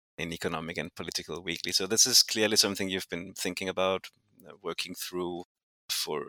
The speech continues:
at least a decade now. I wanted to ask to what extent this idea of political deification has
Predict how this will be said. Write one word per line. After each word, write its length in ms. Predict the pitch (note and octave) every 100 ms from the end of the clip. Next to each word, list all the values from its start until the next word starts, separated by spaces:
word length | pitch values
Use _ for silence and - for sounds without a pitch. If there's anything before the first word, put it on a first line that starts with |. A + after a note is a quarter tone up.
| -
at 140 | F#2+
least 260 | G#2 A#2 -
a 60 | G#2
decade 400 | A2+ - F#2+ -
now. 160 | F#2+ G2+
I 140 | A2+ A2+
wanted 440 | A2+ D3+ F3 -
to 120 | C#3+
ask 320 | C3 C3 - - _ _ _ _ _
to 140 | - A#2+
what 160 | C3+
extent 420 | E3+ - D#3 D3
this 220 | C#3 C3 -
idea 480 | A#2 G#2 A2 A2+ A2
of 380 | F#2+ F#2+ F#2 -
political 520 | - G2 F#2+ - F#2 -
deification 880 | F#2+ F#2 - - - A2+ - - -
has 180 | D#2+ -